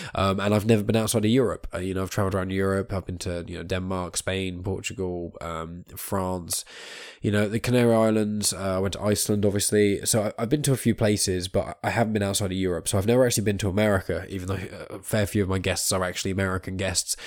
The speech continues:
I've never been to America, and I've never been to South America, obviously. So I'm really excited to go to Mexico. Um, but I won't be posting two episodes. So this is, like, a little sort of filler thing in a sense, uh, just to kinda let anyone know who doesn't follow me on social media that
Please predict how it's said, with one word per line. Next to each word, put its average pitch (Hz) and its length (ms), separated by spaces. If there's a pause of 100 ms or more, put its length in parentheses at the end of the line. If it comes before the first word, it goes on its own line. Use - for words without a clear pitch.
(180)
I've 98 140
never 123 120
been 113 160
to 110 100
America, 98 640
and 92 240 (220)
I've 98 160
never 101 160
been 95 120
to - 60
South 90 240
America, 87 320
obviously. 87 500
So 98 180
I'm - 520
really 139 200
excited 107 240
to 101 60
go 95 100
to 90 60
Mexico. 92 720
Um, 90 400 (640)
but 90 60
I 90 100
won't 98 300
be 92 240
posting 92 480
two 90 180
episodes. 85 460
So 95 240
this 113 340
is, 101 180
like, 95 160
a 101 40
little 92 420 (220)
sort - 240
of - 120
filler 113 380
thing 120 260
in 117 80
a 113 80
sense, 117 380
uh, 92 160
just 92 160
to - 60
kinda 98 180
let 92 160
anyone 92 300
know 90 160
who 101 100
doesn't 90 280
follow 90 420
me 92 120
on 85 100
social - 280
media 101 480
that 92 160